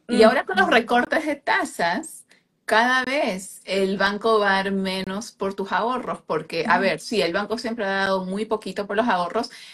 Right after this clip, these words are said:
Speaker 1: pero en los últimos años sí hemos tenido oportunidades muy puntuales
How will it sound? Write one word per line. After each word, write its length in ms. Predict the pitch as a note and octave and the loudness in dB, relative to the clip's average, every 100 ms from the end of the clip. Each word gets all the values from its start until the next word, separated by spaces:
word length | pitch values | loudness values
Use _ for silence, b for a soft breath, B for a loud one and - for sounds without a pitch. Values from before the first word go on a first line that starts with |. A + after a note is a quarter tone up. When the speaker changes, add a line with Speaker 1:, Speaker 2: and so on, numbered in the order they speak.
| B | B
Speaker 1:
pero 160 | A3+ G#3 | 2 4
en 60 | G#3 | 4
los 100 | A#3+ | 2
últimos 320 | C4+ A#3 C4 | 0 -2 0
años 280 | G#3 G#3+ A#3+ | 0 0 -2
sí 80 | |
hemos 200 | G#3+ B3+ | -2 -2
tenido 460 | - F#3+ F#3+ G3+ - _ - - - | -4 -4 -2 -4 -4 _ -20 -18 -2
oportunidades 680 | G#3 G#3 A3 F#3+ F#3 G3 A3+ | 0 0 0 0 2 2 2
muy 140 | G3+ | 0
puntuales 880 | G#3+ A#3 A3 G#3 E3+ E3 G#3 D#4+ | -2 -2 0 0 0 0 -6 -8